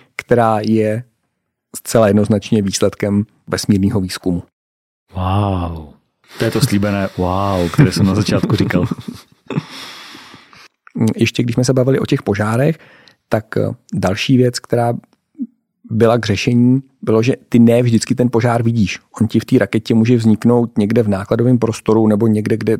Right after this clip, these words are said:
Speaker 1: ho jako n-, nevidíš hned vizuálně. A tam hrajou sekundy. Ty ho musíš začít řešit, ještě když se teprv rozhořívá. A ve chvíli, kdy si ho všimneš v tom svém prostoru, tak už je pozdě.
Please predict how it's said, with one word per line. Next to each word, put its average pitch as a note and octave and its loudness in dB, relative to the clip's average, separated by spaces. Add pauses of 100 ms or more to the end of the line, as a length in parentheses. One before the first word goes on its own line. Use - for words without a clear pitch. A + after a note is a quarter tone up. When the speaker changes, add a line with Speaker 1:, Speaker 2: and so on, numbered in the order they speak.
(220)
Speaker 1:
ho A2 0
jako C3 2
n-, G#2 4 (300)
nevidíš A2 2
hned A#2 2
vizuálně. G2 -2 (1500)
A G#2 -4
tam A2+ -2
hrajou A#2+ 4
sekundy. A#2 2 (160)
Ty G2+ -2
ho G#2 2
musíš A2 2
začít A2+ 0
řešit, A2+ -2 (320)
ještě - -2
když A2+ -4 (100)
se - -2
teprv - -2
rozhořívá. G#2 0 (560)
A G2 -2
ve G2+ 0
chvíli, A#2 2
kdy A2 0
si B2+ 0
ho B2+ 2
všimneš A2+ 2
v - -20
tom A#2 2
svém A#2 2
prostoru, G#2+ 0
tak - -4
už A2 -4
je A2+ 2
pozdě. - -2